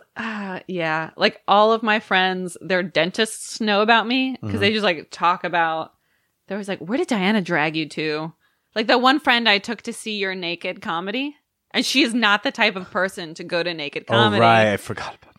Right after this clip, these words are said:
Speaker 2: that.
Speaker 1: And so she's just telling all of her friends, and I'm dragging her to these naked things or, like, I don't know, I take them to all kinds of, like, weird events.
Speaker 2: Mm-hmm.
Speaker 1: Um, so yeah, I'm that friend.
Speaker 2: To, uh, to get self, so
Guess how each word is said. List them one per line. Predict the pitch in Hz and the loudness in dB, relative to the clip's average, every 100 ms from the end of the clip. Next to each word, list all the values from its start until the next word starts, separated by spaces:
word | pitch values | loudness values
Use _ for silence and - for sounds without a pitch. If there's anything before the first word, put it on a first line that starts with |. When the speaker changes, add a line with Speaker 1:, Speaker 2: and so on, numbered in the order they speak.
| - | -20
Speaker 2:
that. | _ _ _ _ _ | _ _ _ _ _
Speaker 1:
And | 226 247 | -2 4
so | 240 | 2
she's | 240 269 | 2 -2
just | 247 285 | -4 -8
telling | - 226 233 | -6 -6 -2
all | 220 | -2
of | 214 | 0
her | 220 | -2
friends, | 226 208 202 | -2 -4 -4
and | |
I'm | 196 185 | -4 -2
dragging | 185 185 185 185 | 4 6 6 2
her | 196 185 | 0 -2
to | |
these | 180 170 | -2 -2
naked | 175 170 175 175 165 - _ _ _ | 0 0 2 2 0 -4 _ _ _
things | 190 185 185 180 170 | 4 4 2 0 2
or, | 147 | 2
like, | 139 131 - - | 4 2 0 -10
I | |
don't | 185 | -10
know, | 147 | -6
I | 90 | -6
take | - 196 | -6 -6
them | 180 170 | -6 -4
to | |
all | 151 151 | -4 -4
kinds | - 147 | -2 -2
of, | 143 | -2
like, | 135 | -2
weird | - 147 147 147 147 | 0 4 6 6 4
events. | 156 151 147 151 95 90 _ _ _ _ _ _ | 2 0 0 0 -4 -6 _ _ _ _ _ _
Speaker 2:
Mm-hmm. | - | -2
Speaker 1:
Um, | 156 135 135 143 151 - - _ _ - - - _ _ _ - | 0 2 0 -4 -10 -16 -20 _ _ -20 -20 -20 _ _ _ -20
so | - 170 | -6 -2
yeah, | 151 139 | 0 -2
I'm | 147 | -2
that | 143 - | -6 -6
friend. | 156 139 - - _ _ _ _ _ _ - | -6 -6 -8 -14 _ _ _ _ _ _ 2
Speaker 2:
To, | 185 185 | 6 8
uh, | 165 | 6
to | 139 165 | 4 0
get | 131 170 156 117 | 4 4 4 -4
self, | - 170 156 123 | -2 4 4 2
so | - - 156 147 | -2 4 6 6